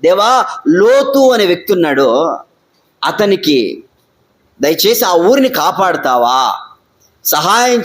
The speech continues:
చేయవా?" బలహీనమైన వ్యక్తుల గురించి ప్రార్థన చేస్తున్నాడు, గుర్తుపెట్టుకోండి.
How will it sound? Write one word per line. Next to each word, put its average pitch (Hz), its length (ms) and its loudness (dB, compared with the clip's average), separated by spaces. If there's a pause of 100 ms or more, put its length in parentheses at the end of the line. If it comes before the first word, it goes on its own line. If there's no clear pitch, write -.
చేయవా?" 139 540 0 (600)
బలహీనమైన 196 1080 0
వ్యక్తుల 165 360 0
గురించి 214 260 2
ప్రార్థన 160 340 0
చేస్తున్నాడు, 110 400 -2
గుర్తుపెట్టుకోండి. 127 640 -6